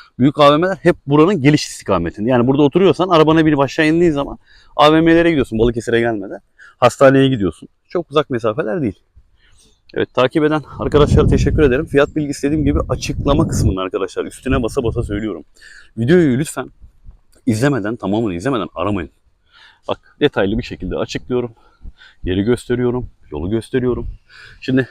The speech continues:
burası imara yeni açıldı. Belgeler alındı.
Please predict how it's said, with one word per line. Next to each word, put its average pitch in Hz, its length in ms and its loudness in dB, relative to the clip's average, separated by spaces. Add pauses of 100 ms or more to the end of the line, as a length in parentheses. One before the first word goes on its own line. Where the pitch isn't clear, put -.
(1120)
burası 123 360 -2 (100)
imara 113 340 0
yeni 113 180 2
açıldı. 78 380 -6 (500)
Belgeler 85 360 -4
alındı. 92 360 -6